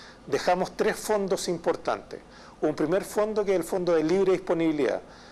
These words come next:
Son prácticamente mil millones de dólares que tiene ahí el gobierno entrante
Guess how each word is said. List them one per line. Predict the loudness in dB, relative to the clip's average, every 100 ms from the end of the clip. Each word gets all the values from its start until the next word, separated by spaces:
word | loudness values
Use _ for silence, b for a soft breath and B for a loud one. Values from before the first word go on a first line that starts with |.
| B
Son | -8 -4
prácticamente | 0 0 2 0 0 -2 0
mil | 0 0
millones | 0 0 0 0
de | 2
dólares | 2 2 2 0 -2
que | -2
tiene | 0 0
ahí | 2 2
el | 2
gobierno | 2 2 2 0
entrante | -6 -2 -2 -2 -6 -14